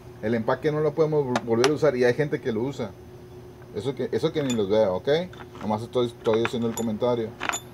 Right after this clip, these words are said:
Entonces te dice que no utilices los usados. Por nada, te dice que no los uses. Ahora, ¿cómo se ven los nuevos? Ahí les van. Estos son los nuevos. ¿Ok?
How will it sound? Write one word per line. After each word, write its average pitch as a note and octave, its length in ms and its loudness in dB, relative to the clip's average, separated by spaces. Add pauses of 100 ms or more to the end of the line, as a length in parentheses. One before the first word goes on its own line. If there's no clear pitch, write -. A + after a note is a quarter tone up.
(380)
Entonces B2 240 -4
te - 100 2
dice C#3+ 160 2
que C#3 100 4
no C3+ 80 2
utilices D3 400 2
los B2+ 140 2
usados. C3+ 500 2 (880)
Por F2+ 140 -4
nada, A#2 340 0
te - 60 -14
dice A2 160 -10
que G#2+ 100 -6
no G#2+ 100 -2
los A#2 140 0
uses. A#2+ 280 -6 (1120)
Ahora, A2+ 320 6
¿cómo C3+ 220 0
se E3 100 -2
ven D#3+ 140 2
los D#3+ 120 0
nuevos? D#3 580 0 (120)
Ahí A2+ 120 -4
les B2+ 160 2
van. A#2+ 260 0 (1500)
Estos B2+ 260 -2
son C#3 140 0
los C#3 100 -2
nuevos. C#3 580 2 (2750)
¿Ok? G2 180 -8